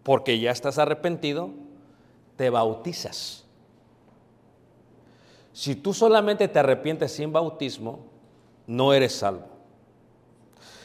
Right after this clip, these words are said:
Y entonces en la mente decía, "Bueno, es que tú estás diciendo que el bautismo es necesario para la salvación". Le digo, "Es que no lo digo yo". Digo, "Lo dice Dios". ¿Ok? Y entonces,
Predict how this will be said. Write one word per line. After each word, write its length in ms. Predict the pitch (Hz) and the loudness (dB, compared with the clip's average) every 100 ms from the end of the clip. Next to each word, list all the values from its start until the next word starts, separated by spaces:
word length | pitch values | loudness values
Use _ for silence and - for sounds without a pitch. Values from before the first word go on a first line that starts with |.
| - - | -20 -8
Y 60 | |
entonces 340 | 135 156 170 180 | -4 0 0 0
en 120 | 160 | 0
la 80 | 147 | 0
mente 340 | 151 147 147 | 0 0 0
decía, 320 | 131 110 117 | 0 0 -2
"Bueno, 240 | 104 131 139 | -2 -2 -4
es 160 | 135 | -6
que 420 | - 143 - - - - _ _ _ _ _ _ _ _ | -4 -4 -4 -18 -20 -20 _ _ _ _ _ _ _ _
tú 80 | 151 | -4
estás 240 | 151 175 | 2 2
diciendo 420 | 165 156 165 165 | 2 -2 -2 -2
que 120 | 165 131 | 0 0
el 100 | 120 | 2
bautismo 440 | 117 117 143 156 | 0 0 -4 -4
es 20 | |
necesario 260 | 143 143 143 | -2 0 2
para 160 | 139 | 0
la 60 | 110 | -2
salvación". 260 | 110 110 135 | -2 -4 -4
Le 40 | |
digo, 80 | 127 | -4
"Es 80 | 127 | -4
que 100 | 156 | -4
no 100 | 165 | -2
lo 80 | |
digo 240 | 151 156 117 | -2 -2 -2
yo". 200 | 120 - - - - _ _ _ - | -2 -6 -12 -20 -20 _ _ _ -6
Digo, 160 | 127 | -2
"Lo 120 | 120 117 | 0 0
dice 300 | 131 165 120 | -2 -4 -6
Dios". 600 | 110 143 - - - - _ _ _ _ _ _ _ | -4 -6 -6 -12 -14 -20 _ _ _ _ _ _ _
¿Ok? 160 | 107 131 147 - - - - - - | -12 -10 -10 -14 -20 -20 -20 -20 -8
Y 60 | 120 | -4
entonces, 580 | 127 156 151 170 - - | -2 0 2 0 0 -8